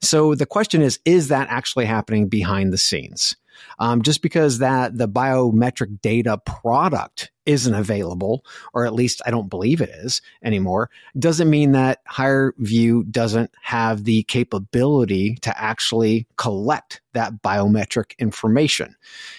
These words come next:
And that, to me, is the scary part if you are a C V S. Not only could you be taken to court because of this,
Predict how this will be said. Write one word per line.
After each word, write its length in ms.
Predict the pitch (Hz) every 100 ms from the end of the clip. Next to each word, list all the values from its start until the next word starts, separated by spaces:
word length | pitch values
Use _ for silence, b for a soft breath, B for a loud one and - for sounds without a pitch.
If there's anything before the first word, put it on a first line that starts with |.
| B -
And 160 | 110 156
that, 200 | 196 -
to 100 | 151
me, 440 | 160 147 123 123 B B _ -
is 220 | 139 123
the 80 | 135
scary 460 | - 175 196 180
part 340 | - 127 127 -
if 160 | 127 -
you 180 | 135 135
are 240 | 170 160
a 60 | 131
C 260 | - 127
V 180 | 123 135
S. 460 | 190 - - - - B
Not 200 | 151 196
only 480 | 185 220 208 170 160 -
could 280 | - 196 202
you 200 | 175 170
be 200 | 143 143
taken 480 | - 160 156 147 135
to 100 | 123
court 760 | - - 285 131 101 - - -
because 380 | 156 - 160 127
of 120 | 98
this, 380 | 101 - -